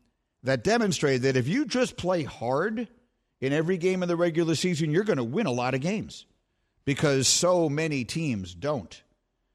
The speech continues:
And then what you saw over these last five games was just how flawed they are. The Knicks are a decent N B A team. They have some pieces. Julius Randle is a good N B A player. Derrick Rose at this stage of his career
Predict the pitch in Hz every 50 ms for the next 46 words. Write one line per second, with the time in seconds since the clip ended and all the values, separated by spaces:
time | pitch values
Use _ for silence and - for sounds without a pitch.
0 | _ _ _ _ _ _ - 139 151 151 170 180 175 175 165 160 160 143 - -
1 | 175 170 165 160 156 143 147 147 139 110 156 147 147 143 139 131 - - - -
2 | 151 156 151 143 131 113 113 110 147 165 160 143 135 120 107 131 131 117 104 -
3 | 247 254 170 - - 143 120 110 92 - - 151 156 151 131 110 98 87 110 101
4 | 95 95 90 78 - - - _ _ _ _ _ _ _ _ _ _ _ _ _
5 | _ - 104 135 151 180 214 233 - - 180 147 143 143 135 120 104 87 123 147
6 | 170 170 - - 170 151 151 - - - - 127 135 131 123 123 117 107 104 95
7 | 87 - 92 76 64 80 - _ _ _ _ _ _ _ _ _ _ 104 120 151
8 | 156 127 127 151 160 165 156 123 - - 160 143 143 135 - 127 113 90 - -
9 | 78 65 - - - _ _ _ _ _ _ _ - 156 180 196 196 185 175 -
10 | 165 165 160 160 160 160 160 135 135 131 113 131 110 92 82 87 92 135 143 147
11 | 151 139 127 139 131 - _ _ _ - 131 131 131 123 127 120 113 110 101 -
12 | - 104 90 80 73 78 - - - _ - - 156 165 160 - 160 156 156 156
13 | 135 147 131 - 151 151 - - 151 147 139 120 139 123 135 120 - - 139 127
14 | 131 127 123 123 117